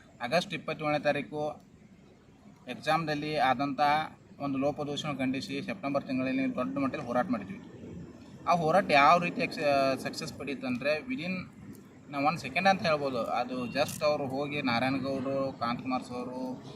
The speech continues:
ಎಲ್ಲ ಅವತ್ತು ಸಾಹಿತಿಗಳು, ಎಲ್ಲ ಇನ್ಸ್ಟಿಟ್ಯೂಟ್‌ದವರು ಬಂದಿದ್ರು. ಎಲ್ಲರೂ ವೇದಿಕೆ ಹಂಚ್ಕೊಂಡದ್ರಿಂದ ಏನಾಯಿತು, within ಒಂದು ಸೆಕೆಂಡಲ್ಲಿ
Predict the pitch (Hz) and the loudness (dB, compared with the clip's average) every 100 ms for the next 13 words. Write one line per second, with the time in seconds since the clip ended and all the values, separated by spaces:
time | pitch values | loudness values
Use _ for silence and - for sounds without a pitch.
0 | - 113 120 127 127 - 123 120 123 131 | -6 -2 2 4 2 -2 -2 0 -2 -6
1 | 120 120 120 120 120 117 113 131 127 - | -6 -4 -4 -4 -4 -4 -4 -2 -2 -4
2 | 120 123 135 110 104 98 120 123 - - | -6 -4 -4 -4 -6 -8 -8 -8 -10 -18
3 | - 120 135 160 151 139 131 143 120 - | -12 -6 -2 0 -2 -4 -4 -4 -4 -4
4 | 127 120 120 113 113 110 123 117 98 113 | -4 -4 -4 -8 -12 -6 -4 -4 -6 -12
5 | 123 123 127 151 139 131 123 131 123 131 | -12 -8 -6 -2 0 -2 -6 -4 -2 -2
6 | 143 131 - | -4 -6 -14